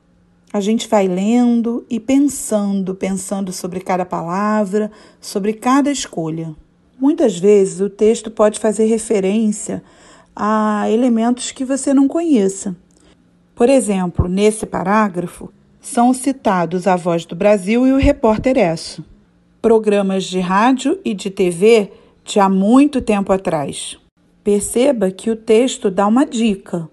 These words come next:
Ele diz que o pai estava escutando a Voz do Brasil ou o Repórter Esso. Se isso acontecer e você não conseguir entender a que se referia o texto,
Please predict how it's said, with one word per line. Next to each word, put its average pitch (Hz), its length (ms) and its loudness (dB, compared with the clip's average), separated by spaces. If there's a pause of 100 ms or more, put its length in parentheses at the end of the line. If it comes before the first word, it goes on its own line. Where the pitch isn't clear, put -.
(480)
Ele 190 180 0
diz 208 420 -2
que - 160 -6
o 190 40 -2
pai 208 380 2
estava 226 560 -2
escutando 190 1080 -2 (1000)
a 208 120 2
Voz 185 320 0
do 185 80 -4
Brasil 208 680 0
ou 269 180 2
o 247 40 2
Repórter 247 580 0
Esso. 170 460 -4 (800)
Se - 280 0
isso 381 180 6
acontecer 208 640 0
e 202 60 0
você 196 320 -2
não 247 380 4
conseguir 196 600 -2
entender 180 640 -2 (440)
a 196 100 -2
que 190 140 -12
se - 160 -4
referia 190 500 0
o 165 40 -8
texto, 254 580 2